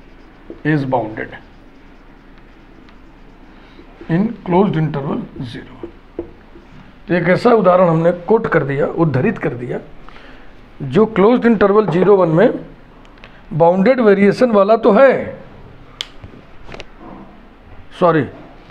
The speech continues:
bounded तो है लेकिन bounded variation वाला नहीं। Video like करें, thank you।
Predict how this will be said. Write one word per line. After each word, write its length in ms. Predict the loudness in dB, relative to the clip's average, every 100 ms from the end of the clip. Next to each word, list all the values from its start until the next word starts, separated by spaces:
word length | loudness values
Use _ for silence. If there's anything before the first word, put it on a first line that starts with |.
| -20 -20 -10
bounded 600 | -2 0 2 2 2 2
तो 100 | 0
है 480 | 2 4 2 0 -2
लेकिन 320 | 0 2 2 2
bounded 380 | 2 2 0 2
variation 480 | 2 4 2 2 2
वाला 260 | 4 2 0 -4 -16 -2
नहीं। 340 | 2 2 0 -4 -6 -6 -8 -12 -20 -20 -20 -20 -4
Video 260 | 0 2 4
like 240 | 2 2
करें, 180 | 0 0
thank 340 | 0 -2 0
you। 140 | 0